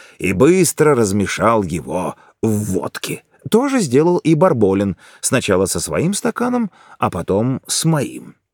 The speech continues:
«Вот теперь и за мировую революцию не стыдно», сказал он. Видимо, на моем лице отразилось сомнение, потому что Жербунов ухмыльнулся и сказал: «Это, браток, с Авроры пошло, от истоков. Называется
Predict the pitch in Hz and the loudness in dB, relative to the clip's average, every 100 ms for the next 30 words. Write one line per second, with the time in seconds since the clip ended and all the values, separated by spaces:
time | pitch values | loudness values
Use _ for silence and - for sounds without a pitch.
0 | _ _ _ _ - 156 226 - 139 165 | _ _ _ _ 2 4 4 2 2 4
1 | 240 190 - - 233 262 139 147 123 117 | 4 2 -4 -2 2 4 4 2 2 2
2 | 101 156 123 120 92 147 - - 117 - | 4 4 2 0 2 2 2 2 2 0
3 | - - - 151 135 - - 95 107 - | -10 -14 0 2 2 0 -2 -2 -4 -8
4 | - - - 90 82 - - 80 - _ | -12 -8 -4 -2 -4 -6 -8 -8 -12 _
5 | _ _ _ - 110 117 104 104 107 127 | _ _ _ -6 0 2 2 0 0 0
6 | 120 107 101 101 90 101 101 107 - 104 | 0 2 0 0 0 0 0 0 -2 0
7 | 92 101 95 - 127 185 127 73 - 101 | 0 0 0 -2 0 0 0 -4 -8 -6
8 | 101 - 87 92 80 87 123 120 - 107 | -4 -4 -4 -4 -4 -2 -2 -4 -4 -4
9 | 90 80 87 147 143 - 101 - 90 87 | -4 -4 -2 0 0 0 -2 -2 -4 -4
10 | 78 - _ _ - 101 120 113 113 113 | -6 -12 _ _ -2 0 2 2 2 4
11 | 127 - 113 117 113 117 120 123 120 104 | 2 2 0 2 4 4 4 4 2 0
12 | - 147 139 - - _ - - - 101 | -2 -4 -4 -6 -14 _ -6 -4 0 -2
13 | - 98 98 - - - _ - - 95 | -2 -4 -6 -6 -12 -16 _ -20 -12 -8
14 | 85 80 92 170 180 - - - | -6 -2 2 4 2 0 -6 -8